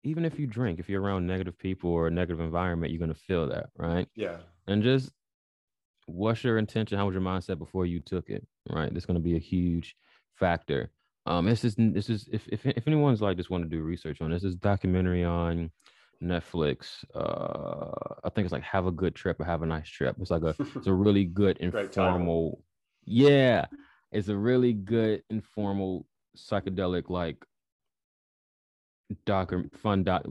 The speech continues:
Speaker 1: fun, lighthearted documentary that is, you know, introdu-, and, and just talking about it and giving you knowledge, but it's not for everybody. I have people who's like, "Whoa, I don't wanna do that."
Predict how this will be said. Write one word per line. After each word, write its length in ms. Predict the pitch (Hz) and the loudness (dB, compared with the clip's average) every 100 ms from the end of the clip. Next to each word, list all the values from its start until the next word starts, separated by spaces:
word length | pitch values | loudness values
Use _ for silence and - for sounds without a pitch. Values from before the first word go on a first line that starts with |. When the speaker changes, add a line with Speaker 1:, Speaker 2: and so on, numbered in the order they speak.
| - | -8
Speaker 1:
fun, 340 | - 120 110 | 2 4 6
lighthearted 400 | 101 92 92 90 | 4 4 2 0
documentary 560 | 85 85 82 82 82 82 | -2 -4 -4 -6 -4 -2
that 80 | 80 | -2
is, 100 | 78 - - | -4 -8 -6
you 100 | 85 | -4
know, 260 | 76 71 - _ - | -2 -4 -8 _ -2
introdu-, 420 | 92 82 90 - | -2 0 0 0
and, 160 | 80 - | -2 -2
and 120 | 80 - - | -6 -8 -12
just 140 | - - | -8 0
talking 260 | 92 85 | 0 2
about 320 | 78 82 82 | -2 0 0
it 80 | 82 | -2
and 180 | 80 76 - - - _ 90 | -4 -6 -10 -20 -20 _ 0
giving 240 | 87 85 | 2 2
you 140 | 80 | 2
knowledge, 440 | 78 78 76 78 - | 2 0 0 -2 -2
but 240 | 82 78 - _ _ _ _ _ _ _ - | -2 -2 -4 _ _ _ _ _ _ _ -6
it's 180 | 92 87 | -4 0
not 240 | 98 95 | 0 0
for 80 | - | 0
everybody. 400 | 82 87 78 76 | 0 0 -2 -2
I 20 | 92 | -4
have 80 | |
people 220 | - 85 80 | -4 -6 -4
who's 120 | 73 | -6
like, 120 | 71 | -10
"Whoa, 480 | 71 78 78 76 76 | -6 -2 -2 -2 -4
I 80 | 78 | -4
don't 140 | 78 | -2
wanna 160 | 78 78 | -4 -2
do 160 | 82 | -2
that." 220 | 85 78 | 0 0